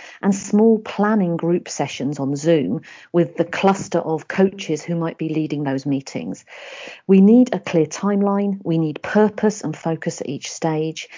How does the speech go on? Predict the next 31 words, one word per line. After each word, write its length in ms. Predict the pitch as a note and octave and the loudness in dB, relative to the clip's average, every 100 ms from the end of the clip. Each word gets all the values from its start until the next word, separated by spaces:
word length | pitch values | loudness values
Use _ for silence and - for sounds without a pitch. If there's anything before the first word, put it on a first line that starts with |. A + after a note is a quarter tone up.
| - - | -20 0
We 80 | G3 | 4
need 160 | G#3+ A3+ | 6 4
to 80 | - | -2
think 320 | - B3+ B3 | 2 2 2
about 320 | G3 D3+ - | 0 -2 -4
how 160 | - G3 | -4 0
we're 120 | F#3+ | 0
gonna 160 | F#3 | 0
engage 580 | E3+ E3 G3 G#3+ A3+ - | -2 0 2 4 2 -2
teachers 500 | - A3+ - E3+ D#3+ | -8 -8 -6 -6 -6
in 140 | E3 E3 | -6 -8
each 180 | - | -10
part 240 | - E3 E3 | -8 -8 -6
of 60 | |
that 200 | D#3 - - - _ _ | -10 -10 -14 -18 _ _
process 500 | G3 G3 - D3+ - - - _ | -6 -6 -10 -14 -14 -18 -20 _
using 640 | F3 G#3+ G#3+ E3+ D#3+ D#3+ - - | 0 2 2 2 -2 -4 -10 -2
question 380 | B3+ B3 E3+ | 0 0 -4
prompts, 460 | - D#3 - - - _ _ | -4 -4 -4 -8 -20 _ _
using 260 | F#3 F#3 F3 | -2 -2 0
resources 480 | E3+ G3+ A3+ - D#3+ | 2 4 4 2 -8
that 140 | D#3 | -6
they 100 | D#3 | -6
might 260 | D#3 D3+ - | -4 -6 -8
want 180 | D3 - | -10 -10
to 60 | |
deploy, 500 | D3+ - D3+ C3+ C3+ C#3 - - | -12 -6 -4 -2 -2 -6 -14 -4
using 460 | F#3 F#3+ E3+ F3 E3+ | 2 4 4 2 2
ways 240 | E3+ E3+ | 2 2
to 120 | - | -2
capture 720 | - - C#4 C#4 - E3 C3+ | -4 -4 -4 -4 -8 -6 -6